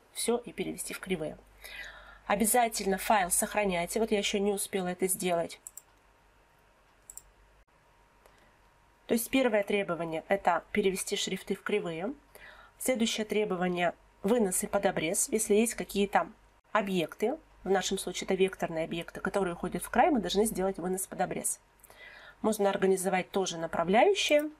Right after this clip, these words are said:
Для этого мы зайдём в направляющие. Добавлю трёх миллиметров во все стороны достаточно. А, добавлю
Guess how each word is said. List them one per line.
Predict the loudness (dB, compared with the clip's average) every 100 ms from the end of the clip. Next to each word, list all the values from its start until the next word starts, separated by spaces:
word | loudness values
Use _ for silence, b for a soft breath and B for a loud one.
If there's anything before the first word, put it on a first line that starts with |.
| _
Для | -4 -4
этого | -4 -6
мы | -6
зайдём | -4 -2 -2
в |
направляющие. | -4 -4 4 6 4 2 0
Добавлю | 2 4 4 2 -2 -4 B B B -2
трёх | 0 2
миллиметров | 2 2 4 2 -2 -8
во | -6 -6
все | -2 -4
стороны | -2 0 0
достаточно. | -2 4 4 4 0 -2 -2 -6 B B B B B -8
А, | -4 0
добавлю | 2 6 6 6 4 4